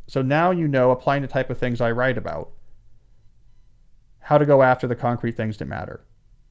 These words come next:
And then that'll get you there. Now, I think this is a lot different than what a lot of people do in this circumstance, which is why I am glad that you asked this question, Jonathan. I think what a lot of people do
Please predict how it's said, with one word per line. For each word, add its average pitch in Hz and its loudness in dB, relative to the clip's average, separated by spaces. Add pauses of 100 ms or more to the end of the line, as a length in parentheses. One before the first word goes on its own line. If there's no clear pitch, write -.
(1000)
And 123 -2
then 117 0
that'll 113 2
get 139 0
you 101 -2
there. - -10 (1600)
Now, 131 0
I 127 2
think 180 -2
this 175 2
is 180 0
a 165 4
lot 185 6
different 196 2
than 156 2
what 143 4
a 127 4
lot 120 4
of 143 -8
people 143 -2
do 127 2
in 127 -2
this 113 -4
circumstance, 165 -4
which 147 -2
is 123 -6
why 123 2 (100)
I 123 -2
am 110 -4 (140)
glad 127 0
that 127 -6
you 120 -6
asked 117 -6
this - -6
question, 131 -2
Jonathan. 156 0
I 135 -2
think 160 -4
what 143 2
a 131 2
lot 151 4
of 196 -4
people 147 -2
do 104 -6